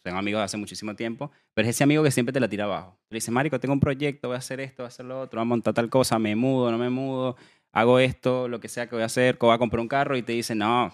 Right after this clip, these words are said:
vas a comprar un carro, estás loco". Pero no te lo dice con base a,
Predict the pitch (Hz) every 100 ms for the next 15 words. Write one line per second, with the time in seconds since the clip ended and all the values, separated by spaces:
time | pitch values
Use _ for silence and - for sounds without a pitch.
0 | - - 135 139 110 120 127 110 117 123
1 | 127 - - 117 117 170 151 139 - 135
2 | 123 127 160 139